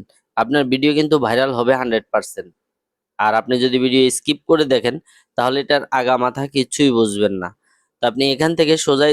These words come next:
স্ক্রল করে উপরে উঠাবেন। উপরে উঠানোর পরে এই যে দেখেন লেখা আছে report a problem, হ্যাঁ, আপনি report a প্রবলেমে ক্লিক করে দিলেন। এখান থেকে আপনি অ্যাকাউন্ট গ্রো, এই যে দেখেন অ্যাকাউন্ট গ্রোথ, এখানে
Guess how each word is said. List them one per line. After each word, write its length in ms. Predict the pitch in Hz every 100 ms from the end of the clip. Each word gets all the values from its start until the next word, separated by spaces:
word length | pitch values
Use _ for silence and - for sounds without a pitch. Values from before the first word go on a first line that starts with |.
| 139
স্ক্রল 220 | - 156 143
করে 120 | 160 180
উপরে 240 | 170 143 120
উঠাবেন। 320 | 113 123 113 90 82 _ 135
উপরে 220 | 131 139
উঠানোর 340 | 135 147 156 151
পরে 140 | 147 165 208 - _ -
এই 60 | 135
যে 60 | 143 131
দেখেন 200 | 123 143 131
লেখা 200 | 117 135
আছে 140 | 131 175 - _ _
report 480 | 110 113 139 - 170 170
a 20 | 151
problem, 400 | 139 113 107 101 90 _ _ -
হ্যাঁ, 160 | 175 185 _ _ _
আপনি 200 | 113 120 123
report 300 | 117 117 147 160
a 40 | -
প্রবলেমে 380 | 135 120 135 175 208
ক্লিক 220 | 156 127 123
করে 120 | 117
দিলেন। 220 | 107 104 98 - _ _ -
এখান 200 | 131 175 165
থেকে 220 | 147 127 196 - _ -
আপনি 260 | 123 123 180 226 - 143
অ্যাকাউন্ট 460 | 135 156 156 160 135
গ্রো, 180 | 120 113 92 - _ _ _ 117
এই 60 |
যে 80 | 117 110
দেখেন 200 | 101 92 - -
অ্যাকাউন্ট 500 | 117 - 127 165 233 - _ 104
গ্রোথ, 280 | 110 104 - _ _ _ _ _
এখানে 260 | 127 143